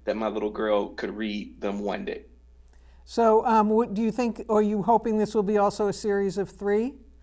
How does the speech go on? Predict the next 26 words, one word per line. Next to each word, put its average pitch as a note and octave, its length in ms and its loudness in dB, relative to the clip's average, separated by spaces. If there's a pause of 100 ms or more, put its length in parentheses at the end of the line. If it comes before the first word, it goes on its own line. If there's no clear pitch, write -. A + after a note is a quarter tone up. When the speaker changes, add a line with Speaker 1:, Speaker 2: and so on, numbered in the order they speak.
(1160)
Speaker 1:
I D3 100 4
would A#2+ 140 4
like C#3 220 4
it C#3+ 100 -4
to C#3 80 0
be, C#3 380 -4 (140)
but B2 180 4
it's B2+ 200 2
an A2 280 4
interesting C3 340 -2
situation A#2+ 640 0
where G2+ 200 2
publishers A2 880 0 (540)
kind G#2+ 180 0
of F#2 320 -2
absorb A2+ 460 0
other A2 240 2
publishers, A2+ 800 -2 (200)
there G#2 180 2
are G2 40 2
mergers, A2 680 0
there G2+ 260 0
are G2+ 40 -2
changes A2 560 -6
in G#2 80 -6
staff, A2+ 480 2